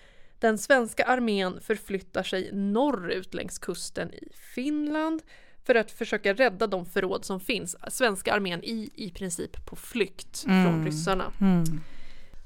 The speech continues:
Speaker 1: Man måste ju ha lite folk som håller söderut. Det blir Döben och hans korkade frenemy general, eh, Karl Johan Adlercreutz, som är jämngammal med Döben.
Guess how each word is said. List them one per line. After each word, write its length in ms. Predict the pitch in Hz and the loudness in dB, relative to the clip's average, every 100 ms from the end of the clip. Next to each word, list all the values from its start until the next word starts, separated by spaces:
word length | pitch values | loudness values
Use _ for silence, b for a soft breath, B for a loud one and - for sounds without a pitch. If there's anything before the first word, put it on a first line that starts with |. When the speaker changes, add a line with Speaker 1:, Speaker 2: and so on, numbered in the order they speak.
| - - | -10 2
Speaker 1:
Man 180 | 269 | 4
måste 260 | 320 285 269 | 4 0 0
ju 60 | 240 | 6
ha 140 | 226 | 6
lite 180 | 196 190 | 4 -2
folk 280 | - 202 - | -2 -2 0
som 240 | 190 185 | 0 0
håller 840 | - - 247 277 247 220 185 170 - | -10 2 4 6 4 4 4 4 -2
söderut. 960 | - - 254 240 214 185 - 285 - - b b b | -12 0 4 6 4 4 4 2 -2 -16 b b b
Det 80 | 269 | 2
blir 120 | 311 | 4
Döben 420 | 269 254 214 226 - | 6 6 6 2 4
och 280 | 277 - - | 0 0 -8
hans 480 | 214 233 208 196 - - | -2 0 0 -2 -6 -2
korkade 760 | - 233 190 208 196 190 185 - - - - - - - | 2 2 4 2 4 4 2 -2 -8 -16 -20 -20 -6 2
frenemy 640 | 233 220 214 208 196 - | 2 4 2 2 0 0
general, 680 | 214 208 196 185 185 180 - | 0 2 4 4 4 2 -2
eh, 260 | 208 185 196 - | -2 -2 -4 -6
Karl 360 | - 202 185 180 - | -2 2 2 0 -4
Johan 480 | 208 190 180 185 - b b b | -4 -2 -2 -2 -8 b b b
Adlercreutz, 1080 | 220 269 240 214 - - - - - - - - - B B B | 2 4 4 2 2 0 -2 -2 -6 -8 -8 -16 -16 B B B
som 240 | - 202 | -2 -2
är 140 | - 160 | 0 0
jämngammal 640 | 202 180 196 214 196 - | 0 2 2 4 2 0
med 140 | 208 196 | -2 2
Döben. 420 | 190 - 190 | 2 2 -6